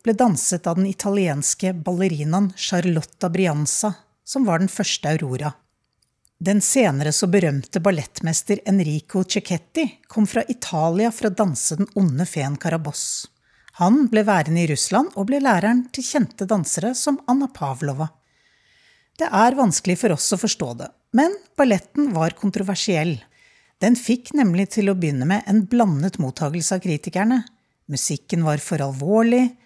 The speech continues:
dekoren var for overdådig, men det var jo meningen. Tsarens eneste kommentar var at musikken var fin, mens Tchaikovsky mente han hadde skapt noe av det beste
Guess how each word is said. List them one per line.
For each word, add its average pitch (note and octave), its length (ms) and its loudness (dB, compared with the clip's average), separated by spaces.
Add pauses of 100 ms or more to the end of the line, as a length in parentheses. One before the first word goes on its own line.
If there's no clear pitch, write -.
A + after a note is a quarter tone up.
(180)
dekoren G3 720 2
var F3 160 0
for D#3+ 240 -4 (160)
overdådig, F3+ 680 -2 (420)
men F#3 160 0
det D#3 220 -2
var D3+ 100 0
jo E3 80 0
meningen. E3 540 0 (960)
Tsarens G3+ 560 2
eneste D3 420 0
kommentar F#3+ 600 0 (100)
var D3 160 -6
at E3+ 160 -4
musikken D#3+ 480 -4
var F3 240 -2
fin, G3+ 640 -2 (500)
mens D3+ 240 -4
Tchaikovsky G#3 720 -2 (100)
mente G3 540 0
han D#3+ 180 0
hadde D#3+ 160 -4
skapt - 480 -8
noe D3+ 220 -4
av C#3+ 80 -10
det - 100 -12
beste - 540 -4